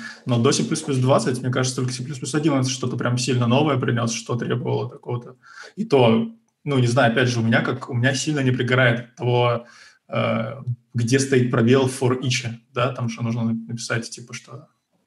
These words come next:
авто и, двоеточие, контейнер, да. И, короче, я как-то слышал часовой спор, сидя, просто работая рядом, обсуждали, где вставить пробелы. Ну, мне абсолютно все равно. Вот поэтому я и хочу кланг-формат. Прийти на работу, мне сказали, вот, точка, типа,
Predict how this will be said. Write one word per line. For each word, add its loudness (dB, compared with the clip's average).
авто -2
и, 0
двоеточие, 2
контейнер, -2
да. -8
И, -2
короче, -4
я 4
как-то -2
слышал 2
часовой 2
спор, 2
сидя, 0
просто -6
работая 2
рядом, 0
обсуждали, 2
где 4
вставить -2
пробелы. 0
Ну, -6
мне -2
абсолютно 0
все -8
равно. 0
Вот -12
поэтому 0
я 4
и 0
хочу -6
кланг-формат. 0
Прийти -4
на 2
работу, 0
мне -4
сказали, 0
вот, -2
точка, -14
типа, -12